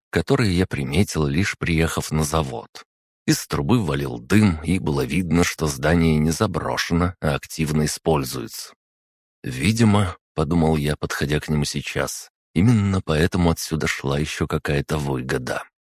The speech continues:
Все подходы к зданию были ухожены, кусты по бокам дорожки аккуратно подстрижены,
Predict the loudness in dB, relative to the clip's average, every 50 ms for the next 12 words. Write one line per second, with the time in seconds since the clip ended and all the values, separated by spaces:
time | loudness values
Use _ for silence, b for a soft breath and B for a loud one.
0 | _ _ _ _ _ _ _ _ _ _ _ -16 -16 -6 -4 -4 -2 -2 -4 -6
1 | 0 0 2 2 2 2 0 -4 -2 0 2 4 4 4 4 2 0 0 0 0
2 | 0 0 -2 -4 -6 -4 0 2 4 4 4 2 -2 -4 -6 -8 -12 -16 _ _
3 | -10 -10 -10 -10 -4 -2 -2 0 0 0 0 0 0 2 2 2 2 2 2 0
4 | 0 0 0 -2 -2 -4 -6 -6 -6 -6 -6 -4 -2 0 0 -2 -2 _ -2 -2
5 | -2 0 0 -2 -4 -4 -6 -6 -4 -2 -2 -2 -2 -4 -6 -8 -10 -14 -18